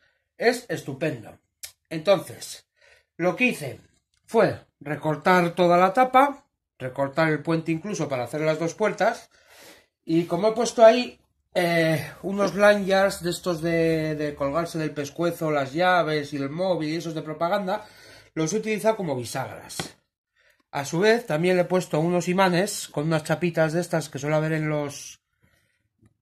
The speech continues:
en los armaritos de los váteres y así, que también están cogidos de la basura. Aquí le he puesto otras alcayatas también que sirven para ma-, para poner más cables. He utilizado para sustento de las baldas esas almas de,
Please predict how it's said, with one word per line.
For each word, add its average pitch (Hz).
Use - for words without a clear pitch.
en 131
los 113
armaritos 139
de -
los 120
váteres 156
y 147
así, 196
que 143
también 151
están 165
cogidos 156
de 151
la 147
basura. 170
Aquí 175
le 165
he -
puesto 165
otras 147
alcayatas 156
también 160
que 151
sirven 160
para 139
ma-, 143
para 131
poner 143
más 139
cables. 160
He 196
utilizado 190
para 156
sustento 185
de 190
las 175
baldas 196
esas 180
almas 170
de, 131